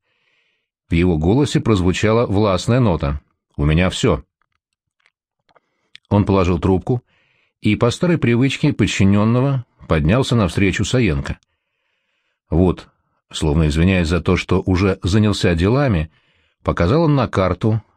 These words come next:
лежавшую перед ним на столе. «Смотрю еще раз обстановку». «Разрешите сесть?» спросил Саенко,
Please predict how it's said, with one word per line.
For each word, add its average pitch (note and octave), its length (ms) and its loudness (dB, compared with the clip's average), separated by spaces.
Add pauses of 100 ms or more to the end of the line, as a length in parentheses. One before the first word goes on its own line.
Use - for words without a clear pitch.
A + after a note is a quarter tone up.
(120)
лежавшую E2+ 560 0
перед D#2+ 240 0
ним F#2 180 2
на F#2+ 80 0
столе. F2+ 440 -2 (340)
«Смотрю G#2 420 0
еще B2+ 240 0
раз G#2 180 0
обстановку». F#2 600 -4 (1700)
«Разрешите C3 580 0
сесть?» - 420 -4 (300)
спросил E2 460 0
Саенко, F2+ 600 0